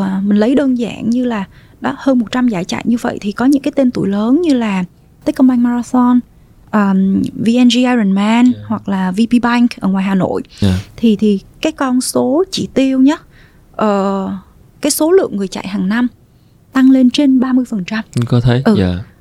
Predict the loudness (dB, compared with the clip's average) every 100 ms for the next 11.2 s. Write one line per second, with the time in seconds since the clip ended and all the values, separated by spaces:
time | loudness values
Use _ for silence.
0 | -4 -2 0 0 2 0 0 0 -2 -2
1 | -4 -4 -4 -2 -2 -2 -2 -4 -8 _
2 | 0 2 0 -2 -6 -6 0 4 4 2
3 | -2 -6 -6 -4 -2 -4 -4 -4 -6 -12
4 | -4 -4 -2 0 0 0 -2 -2 0 0
5 | 2 2 2 0 -2 -4 -4 -2 -2 -2
6 | 0 0 2 2 2 0 -2 -4 _ -20
7 | -20 -6 0 2 2 0 -2 -2 -2 0
8 | -2 0 0 2 2 0 -2 -6 -6 -6
9 | -6 -10 -8 -10 -12 -20 _ _ _ _
10 | -6 -2 -2 -2 -2 -2 -4 -4 -6 -8
11 | -10 -12